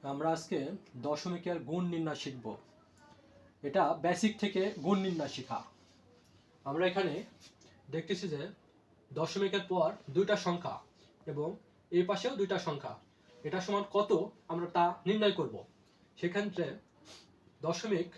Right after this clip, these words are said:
শূন্য এক গুণন দশমিক শূন্য এক, আহ, সমান আমরা দশমিকের নিচে, উপরে এক দিয়ে নিচে যেহেতু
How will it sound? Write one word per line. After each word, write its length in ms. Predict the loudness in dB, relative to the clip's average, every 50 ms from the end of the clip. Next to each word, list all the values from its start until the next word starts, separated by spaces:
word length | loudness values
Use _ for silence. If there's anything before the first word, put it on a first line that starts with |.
| -20 -20 _ _ _ _ _ -20 -20 -20 -20 _ _ _ -20 -20 -20 -20 -20 -20 -20 -12
শূন্য 340 | -8 -4 -2 0 0 0 0 0 0 -2 -4 -4 -2 0 0
এক 100 | 0 0 -2 -2
গুণন 280 | 0 0 2 0 0 -2 -6 -10 -12 -18 -20 -20 -20 -20 -20 -20 -20 -20 _ -20 -20 -20 -20 -20 -20 -20 -20 -20 -20 -14 -8 -6
দশমিক 460 | -6 -6 -6 -4 -4 -2 -2 -4 -6 -12 -18 -20 -20 -20 -20 -20 -18 -14 -6
শূন্য 240 | -2 0 0 2 2 0 0 0 -2 -4
এক, 100 | -6 -10 -14 -20 -20 -20 -20 -20 -20 -20 -20 -20 -20 -20 -20 -20 -20 -20 -20 -20 -20 -20 -20 -20 -20 -20 -20 -20 -20 -20 -20 -20 -20 -20 -18 -18 -18 -16 -14 -10 -10
আহ, 260 | -10 -8 -8 -10 -12 -12 -14 -16 -20 -20 -20 -20 -20 -18 -18 -18 -18 -18 -18 -18 -18 -18 -18 -16 -14 -4
সমান 300 | -2 2 4 4 4 2 0 -4 -10 -14 -16 -16 -16 -16 -16 -16 -14 -14 -14 -12 -12 -10 -8 -4 -2
আমরা 180 | 0 2 2 2 2 2 0 -2 0 2
দশমিকের 480 | 2 2 2 0 0 2 2 0 0 0 -4 -6 -6 -6 -6 -6 -6 -2 2
নিচে, 200 | 2 2 2 0 0 -2 0
উপরে 220 | 2 2 4 4 2 2 0 0
এক 80 | 0 0 -2 2
দিয়ে 160 | 4 4 4 2 0 -6 -14 -16 -16 -16 -16 -16 -16 -16 -16 -16 -16 -16 -16 -18 -12 -2 0
নিচে 260 | 0 0 2 2 0 0 0 -4 -8 -16 -20 -20 -20 -20 -18 -4 0
যেহেতু 280 | 0 0 2 2 0